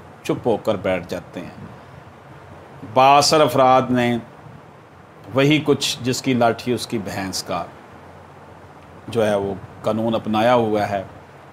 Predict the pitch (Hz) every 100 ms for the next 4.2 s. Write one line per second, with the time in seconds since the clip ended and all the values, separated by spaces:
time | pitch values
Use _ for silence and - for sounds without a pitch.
0 | - 107 135 151 139 107 - - - -
1 | - - - - - - - - - -
2 | - - - - - - - - - -
3 | - - - - - - - - - 151
4 | 170 135